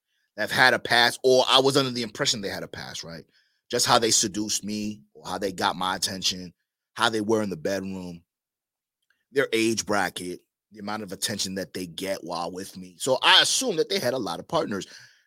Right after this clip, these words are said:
Now, in my younger years, forty-eight years old, my younger years, maybe in my twenties, I'm bad with timelines, guys, but in my twenties, early, um, I used to ask broads, "Yo, how many people have you been with?" But then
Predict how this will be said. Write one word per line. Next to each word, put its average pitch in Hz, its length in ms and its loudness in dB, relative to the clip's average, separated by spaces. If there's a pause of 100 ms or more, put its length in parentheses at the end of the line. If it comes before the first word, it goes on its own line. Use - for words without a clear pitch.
Now, 127 260 2
in 139 100 4
my 131 100 6
younger 156 360 6
years, 135 460 4
forty-eight 120 460 0
years 113 260 -2
old, 123 160 4
my 107 100 -4
younger 135 320 -2
years, 117 280 -2
maybe 110 200 -4
in 117 60 -6
my 101 160 -8
twenties, 87 680 -12
I'm 175 120 4
bad 247 180 6
with 175 140 6
timelines, 92 520 -2
guys, 71 200 -14
but 82 200 -18
in 113 80 -14
my 101 100 -10
twenties, 117 380 -12
early, 135 440 8 (1040)
um, 107 180 -4
I 160 60 6
used 208 140 2
to 180 80 -4
ask 190 240 -2
broads, 82 520 -6
"Yo, 117 340 -2
how 85 80 -12
many 131 100 -8
people 139 140 -6
have 120 60 -8
you 113 80 -6
been 117 220 -2
with?" 92 160 -10
But 160 140 4
then 175 180 6